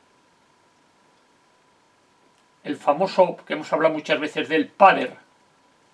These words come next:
que me permitirá el ajuste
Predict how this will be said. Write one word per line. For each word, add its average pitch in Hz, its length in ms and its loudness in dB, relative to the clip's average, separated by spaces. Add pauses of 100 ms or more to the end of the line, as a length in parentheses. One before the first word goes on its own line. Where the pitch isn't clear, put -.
(260)
que 185 120 -4
me 185 140 2
permitirá 165 680 2 (1600)
el 151 240 -2 (560)
ajuste 160 880 -8